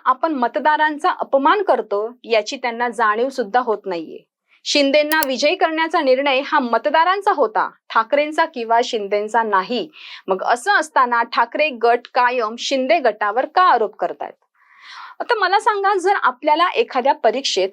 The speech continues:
कमी मार्क्स मिळाले किंवा आपण नापास झालो, तर आपण काय करतो? त्याची कारणं शोधतो आणि नव्यानं अभ्यासाला लागतो.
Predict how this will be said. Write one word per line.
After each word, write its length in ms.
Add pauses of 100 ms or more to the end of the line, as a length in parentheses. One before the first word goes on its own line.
कमी 240
मार्क्स 280
मिळाले 480 (120)
किंवा 220
आपण 220
नापास 380
झालो, 300 (220)
तर 80
आपण 280
काय 220
करतो? 480 (400)
त्याची 260
कारणं 380
शोधतो 640
आणि 180
नव्यानं 460
अभ्यासाला 520
लागतो. 400